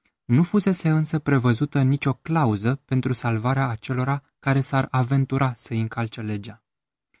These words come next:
Satana a devenit îndrăzneț în rebeliunea lui și și-a exprimat disprețul față de legea Creatorului său. Nu putea să o suporte. El a pretins că îngerii nu aveau nevoie de lege,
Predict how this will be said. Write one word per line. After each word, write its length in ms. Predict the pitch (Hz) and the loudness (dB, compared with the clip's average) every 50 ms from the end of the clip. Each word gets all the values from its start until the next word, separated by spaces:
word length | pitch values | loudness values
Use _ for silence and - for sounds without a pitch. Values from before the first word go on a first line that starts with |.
| _ _ _ _ _ _ _ | _ _ _ _ _ _ _
Satana 480 | - - 113 110 - 117 117 127 151 156 | -2 0 0 2 4 4 4 4 4 4
a 60 | 147 | 4
devenit 460 | 135 143 123 127 127 139 147 - - | 2 2 2 4 4 2 2 0 0
îndrăzneț 720 | - 156 147 139 120 - 123 120 110 143 156 147 120 - | 2 4 6 6 6 6 4 6 6 6 4 4 2 0
în 180 | - - 131 120 | 0 0 2 2
rebeliunea 600 | 113 117 110 107 120 110 110 117 123 123 113 101 | 4 2 2 2 2 4 4 4 4 4 2 0
lui 280 | 101 101 110 120 131 - _ _ _ _ _ _ _ _ | 2 2 2 2 2 -2 _ _ _ _ _ _ _ _
și 140 | - - | 0 2
și-a 220 | 156 - - 143 135 | 2 4 4 4 4
exprimat 580 | 135 131 - - - - 135 135 151 160 - - | 4 2 0 -2 0 2 2 4 2 2 0 -4
disprețul 680 | - 131 139 135 - - - 170 170 156 - - 120 104 | -4 -2 -2 -2 -2 0 0 2 2 2 2 0 -2 -2
față 320 | - - 120 113 - 120 | 0 -2 -4 -2 -2 -2
de 120 | 110 110 110 | -2 0 0
legea 340 | 104 110 123 120 120 127 | 0 0 0 0 0 -4
Creatorului 640 | 120 - - 113 110 104 - 120 123 117 113 113 107 | -4 -4 -4 -4 -4 -4 -4 -4 -4 -2 -4 -4 -6
său. 420 | 107 - - - 110 101 92 - _ _ _ _ _ _ _ | -6 -6 -6 -6 -6 -8 -10 -12 _ _ _ _ _ _ _
Nu 280 | _ 143 147 160 180 180 | _ 2 4 6 6 4
putea 280 | - - 139 - 139 131 | 4 2 0 2 2 0
să 140 | - - | 0 0
o 40 | 123 | -2
suporte. 580 | 120 - 117 - - 117 107 104 - _ _ _ _ _ _ _ _ _ _ _ _ _ _ _ _ _ | -2 -2 -2 -4 -4 -6 -6 -6 -8 _ _ _ _ _ _ _ _ _ _ _ _ _ _ _ _ _
El 160 | - 139 139 | 2 2 4
a 80 | 147 139 | 4 4
pretins 420 | - - 127 113 - 160 170 165 | 4 4 2 4 4 2 2 2
că 180 | - - 151 - - | 2 0 0 0 4
îngerii 460 | 165 180 185 175 131 131 120 113 123 | 4 6 6 6 6 4 4 6 6
nu 260 | 120 123 143 170 180 | 4 6 6 6 6
aveau 280 | 170 139 117 123 143 139 | 4 4 4 4 4 4
nevoie 400 | 131 127 120 113 127 135 127 117 | 4 4 4 4 4 4 4 4
de 120 | 107 113 | 2 2
lege, 460 | 110 113 120 131 117 104 104 110 101 | 2 2 2 2 2 2 0 -2 -4